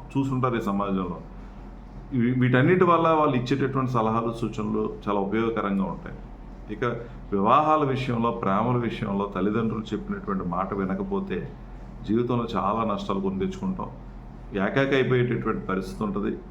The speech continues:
ఎవరి యొక్క సపోర్టు మనకు దొరికేటటువంటి పరిస్థితి ఉండదు. ప్రేమ, ప్రేమించినప్పుడు పెద్దలను ఒప్పించి పెళ్లి చేసుకునేటువంటి పరిస్థితి ఉండాలి. అవసరమైతే దానికి ఏ విధంగా మీరు వాళ్ళని కన్విన్స్ చేయాలో, మీరు ఏ రకంగా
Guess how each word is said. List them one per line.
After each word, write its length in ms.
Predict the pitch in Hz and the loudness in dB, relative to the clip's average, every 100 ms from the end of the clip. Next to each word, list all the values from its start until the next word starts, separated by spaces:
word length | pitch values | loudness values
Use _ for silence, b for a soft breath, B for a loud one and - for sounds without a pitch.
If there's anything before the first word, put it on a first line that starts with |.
| 98 | 0
ఎవరి 260 | 107 135 | 4 4
యొక్క 200 | 139 139 | 4 2
సపోర్టు 520 | 127 - 98 135 135 127 | 0 0 2 2 4 2
మనకు 260 | 120 107 | 0 0
దొరికేటటువంటి 640 | 98 95 95 98 98 98 90 | -2 -2 0 -2 -2 -4 -4
పరిస్థితి 360 | 87 85 - | -6 -8 -8
ఉండదు. 240 | 85 85 - - B B B B - - | -8 -8 -10 -14 B B B B -14 -2
ప్రేమ, 540 | 98 127 151 156 143 - | 4 4 4 2 0 0
ప్రేమించినప్పుడు 840 | 120 143 165 160 147 135 143 - - - - | 2 4 4 4 2 2 0 -2 -4 -12 -4
పెద్దలను 380 | 95 92 120 113 | -4 0 0 2
ఒప్పించి 600 | 98 101 131 127 123 - - | 0 0 -2 0 -2 -2 -4
పెళ్లి 240 | 104 107 110 | -4 0 0
చేసుకునేటువంటి 580 | - 104 98 98 95 - | -2 -4 -4 -4 -4 -4
పరిస్థితి 360 | 95 - - | -8 -8 -6
ఉండాలి. 300 | 104 104 110 - B B B B - | -2 -2 -2 -6 B B B B 0
అవసరమైతే 560 | 123 156 156 156 156 | 2 4 4 4 4
దానికి 420 | 143 135 113 101 | 4 2 4 6
ఏ 40 | 131 | 6
విధంగా 420 | 151 151 147 147 | 8 6 4 4
మీరు 360 | 139 135 123 123 - | 4 4 2 0 -2
వాళ్ళని 200 | 107 101 | -4 0
కన్విన్స్ 460 | 104 110 127 127 127 | 0 2 4 4 2
చేయాలో, 320 | 110 107 120 | 0 2 2
మీరు 180 | 123 107 | 2 4
ఏ 180 | 104 123 | 4 4
రకంగా 560 | 131 131 131 127 127 | 2 2 0 0 -2